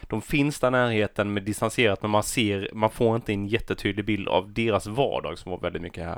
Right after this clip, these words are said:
väldigt mycket bilder på vad de gjorde om dagarna.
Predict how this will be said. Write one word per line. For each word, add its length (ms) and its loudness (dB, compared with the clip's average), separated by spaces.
väldigt 380 -2
mycket 440 -6
bilder 600 -4
på 380 -4
vad 200 0
de 180 0
gjorde 220 -2
om 140 -4
dagarna. 380 0